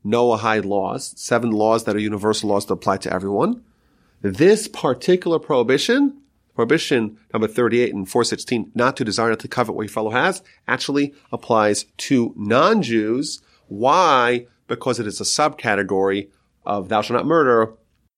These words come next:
and "thou shalt not commit adultery." Why? 'Cause if some, if you desire your neighbor's wife, you may take steps to try to pursue her,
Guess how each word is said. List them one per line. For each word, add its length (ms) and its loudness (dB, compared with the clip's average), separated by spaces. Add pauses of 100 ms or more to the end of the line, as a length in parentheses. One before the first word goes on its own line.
and 140 -4
"thou 140 4
shalt 200 -2
not 60 -18
commit 280 0
adultery." 580 0
Why? 260 -2
'Cause 220 -4
if 100 -12
some, 160 0
if 160 -10
you 60 0
desire 680 0 (460)
your 80 -6
neighbor's 300 -2
wife, 680 0
you 140 -4
may 160 2
take 200 -4
steps 580 -2 (420)
to 100 -2
try 160 0
to 60 -4
pursue 400 0
her, 400 0